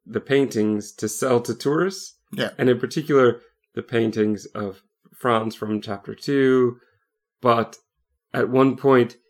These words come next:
Speaker 1: he outgrew himself and me,
Speaker 2: <laughs>
Speaker 1: and I could no longer do it. Uh, again, a bit overly dramatic for my taste. Also, the fact that he's copying the paintings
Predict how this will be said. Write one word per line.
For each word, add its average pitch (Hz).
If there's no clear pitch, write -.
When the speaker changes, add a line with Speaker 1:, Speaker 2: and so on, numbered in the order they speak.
Speaker 1:
he -
outgrew 151
himself 139
and 147
me, 131
Speaker 2:
<laughs> -
Speaker 1:
and 151
I 139
could 139
no 165
longer 139
do 113
it. 107
Uh, 110
again, 113
a -
bit 110
overly 104
dramatic 110
for 110
my 113
taste. 123
Also, 160
the 120
fact 135
that -
he's 110
copying 139
the 127
paintings 123